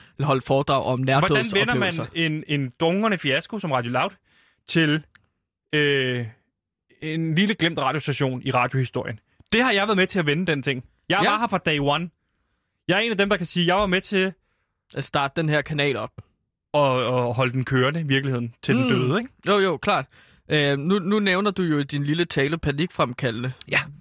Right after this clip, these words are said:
Speaker 1: Hvad ved foredraget skal være panikfremkaldende?
Speaker 2: Ja,
Speaker 1: Det skal
Speaker 2: det er det,
Speaker 1: jeg
Speaker 2: jeg har
Speaker 1: høre dig
Speaker 2: tænkt,
Speaker 1: om.
Speaker 2: det er det, jeg har også tænkt på. Øh, jeg havde tænkt, jeg ville begynde på noget psykologisk manipulation midtvejs,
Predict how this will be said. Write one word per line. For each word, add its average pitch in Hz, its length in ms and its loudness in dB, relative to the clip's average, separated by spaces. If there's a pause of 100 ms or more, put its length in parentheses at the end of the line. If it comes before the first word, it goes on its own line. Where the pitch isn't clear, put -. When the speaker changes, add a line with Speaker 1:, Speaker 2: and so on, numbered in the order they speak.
(160)
Speaker 1:
Hvad 185 300 2 (200)
ved 156 160 2
foredraget 147 540 -2
skal 139 140 -6
være 123 160 0
panikfremkaldende? 131 800 -4
Speaker 2:
Ja, 135 40 2
Speaker 1:
Det 139 80 2
skal 170 180 0
Speaker 2:
det 185 60 2
er - 0 -
det, - 0 -
Speaker 1:
jeg 196 40 4
Speaker 2:
jeg 196 80 4
har 170 40 0
Speaker 1:
høre 143 80 2
dig 160 80 2
Speaker 2:
tænkt, 147 120 0
Speaker 1:
om. 123 80 -6
Speaker 2:
det 156 80 0
er 147 40 -2
det, 170 100 0
jeg 175 80 0
har 165 100 0
også 143 220 -2
tænkt 139 200 -8
på. 131 300 -4
Øh, - 800 -8 (400)
jeg 156 200 0
havde 160 140 0
tænkt, 214 240 0
jeg 190 80 2
ville 160 120 0
begynde 170 380 0
på 165 100 -2
noget 143 160 2
psykologisk 160 600 0
manipulation 139 680 2
midtvejs, - 600 -2